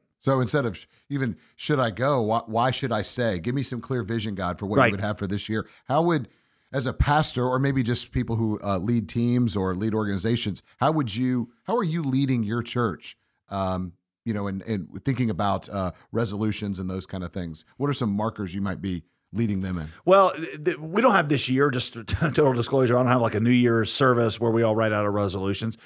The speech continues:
Speaker 2: With our, or with our staff, um, we always use the month of December. I have a lot of meetings. In fact,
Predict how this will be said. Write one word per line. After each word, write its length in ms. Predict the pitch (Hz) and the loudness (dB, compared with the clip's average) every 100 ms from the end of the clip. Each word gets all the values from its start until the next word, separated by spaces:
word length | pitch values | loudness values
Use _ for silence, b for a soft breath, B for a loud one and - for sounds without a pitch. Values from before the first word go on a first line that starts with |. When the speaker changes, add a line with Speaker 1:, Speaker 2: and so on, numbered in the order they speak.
| B | B
Speaker 2:
With 120 | 135 | 4
our, 160 | 113 - | 4 2
or 80 | 127 | 2
with 120 | 131 | 4
our 120 | 95 | 2
staff, 760 | 95 - - 143 165 85 - - b b b | 0 -4 -2 0 2 0 -6 -16 b b b
um, 200 | 117 110 | 0 4
we 100 | 131 | 4
always 300 | 123 110 113 | 4 2 0
use 200 | 120 95 | 0 0
the 80 | 104 | -2
month 380 | 110 117 - | 0 0 -2
of 220 | 92 98 82 | -4 -6 -4
December. 500 | - - 120 104 92 | -4 0 0 0 0
I 80 | |
have 120 | 101 101 | 0 -2
a 40 | |
lot 240 | 98 107 | 0 0
of 60 | 104 | 0
meetings. 400 | 104 107 107 104 | -2 -2 -2 -4
In 80 | 98 | -2
fact, 240 | 113 110 | -2 -2